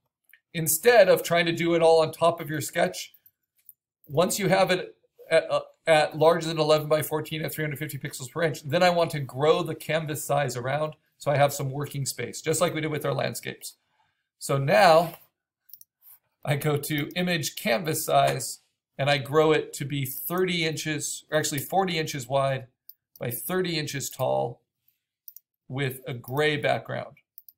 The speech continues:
And now I can move that reference. And if I need to, I can duplicate it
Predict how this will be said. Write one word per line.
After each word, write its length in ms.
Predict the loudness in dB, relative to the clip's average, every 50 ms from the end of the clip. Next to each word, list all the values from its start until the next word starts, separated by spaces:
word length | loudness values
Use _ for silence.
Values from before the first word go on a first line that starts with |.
| _ _ _ _ _ _ _ _ _ _ _ _ _ _ _ _ _ _ _ _ _ _ _ _ _ _ _ _ _ _ _ _ _ _ _ _ _ _ _ _ _ _ _ _ _ -10
And 180 | -8 -6 -2
now 340 | 2 4 8 8 8 8 6
I 120 | 4 2
can 220 | 0 -2 -4 -4 -2
move 360 | -2 -2 -2 -2 -4 -2 2
that 220 | 2 2 2 2
reference. 680 | 2 0 0 0 -2 -4 -8 -8 -8 -8 -8 -8 -10 -12 _ _ _ _ _ _ _ _ _ _
And 100 | -8 -6
if 140 | -4 -2 0
I 100 | 0 0
need 300 | 0 -2 -2 -4 -4 -4
to, 300 | -6 -4 -4 -4 -4 -4 -6
I 80 | -6
can 220 | -4 -6 -8 -8 -8
duplicate 600 | -8 -8 -8 -6 -6 -8 -8 -6 -6 -6 -4 -4
it 240 | -6 -6 -8 -12